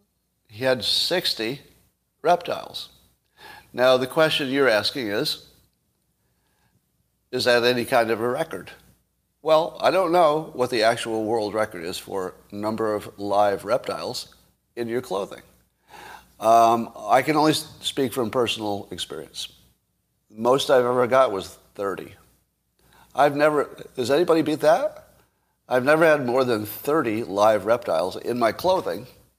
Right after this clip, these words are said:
at the same time, but this guy got sixty, and I think that speaks well of his professionalism. He, he may have figured a way to get, like, you know how in a shoe box, if you turn one of the shoes backwards, they fit better?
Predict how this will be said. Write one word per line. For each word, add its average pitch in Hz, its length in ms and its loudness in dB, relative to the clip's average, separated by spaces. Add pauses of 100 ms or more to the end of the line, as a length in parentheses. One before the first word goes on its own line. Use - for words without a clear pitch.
(600)
at 110 160 -2
the 113 80 -12
same 110 240 -4
time, 151 260 2
but 123 80 -4
this 170 160 -2
guy 175 160 4
got 151 240 4
sixty, - 480 -6 (760)
and 110 280 -4
I 104 120 -2
think 117 240 -6
that 117 300 4
speaks 110 400 -6
well 107 240 0
of 98 80 -6
his 101 160 -6
professionalism. 104 840 -10 (1500)
He, 131 160 -8
he 135 280 -6
may 139 120 2
have 135 160 4
figured 131 260 2
a 123 60 4
way 117 260 6
to 117 100 -8
get, 104 260 2
like, 104 340 2 (520)
you 127 100 -8
know 156 120 4
how 160 240 6
in 101 240 -2
a 101 60 0
shoe 139 280 -2
box, 131 560 0 (380)
if - 160 -12
you 107 60 -10
turn 113 260 0
one 110 140 2
of 113 60 0
the 107 80 0
shoes 110 320 -4
backwards, 113 600 -2
they 90 100 -6
fit 87 240 -8
better? 117 320 -4